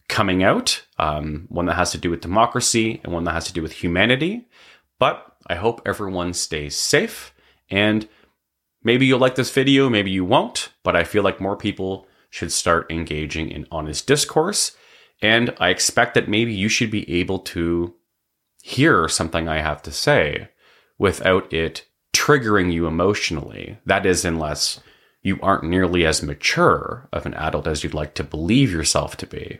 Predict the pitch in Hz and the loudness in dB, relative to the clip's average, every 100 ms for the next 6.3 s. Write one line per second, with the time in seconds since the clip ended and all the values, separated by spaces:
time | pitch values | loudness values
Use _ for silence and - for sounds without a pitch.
0 | _ - - 76 - - - 113 104 80 | _ -10 -4 -4 -4 -4 2 2 2 -2
1 | 76 69 - _ - - _ _ _ _ | -4 -6 -12 _ -20 -20 _ _ _ _
2 | _ _ _ - 123 113 95 90 110 - | _ _ _ -2 2 2 2 2 2 2
3 | 73 - - - _ _ _ _ 76 73 | 0 0 -6 -12 _ _ _ _ -14 -6
4 | 82 82 80 80 71 _ _ _ _ _ | -4 -2 -4 -6 -8 _ _ _ _ _
5 | _ _ _ _ 101 85 107 113 117 85 | _ _ _ _ -2 2 4 6 4 2
6 | 73 50 117 | -6 -10 -16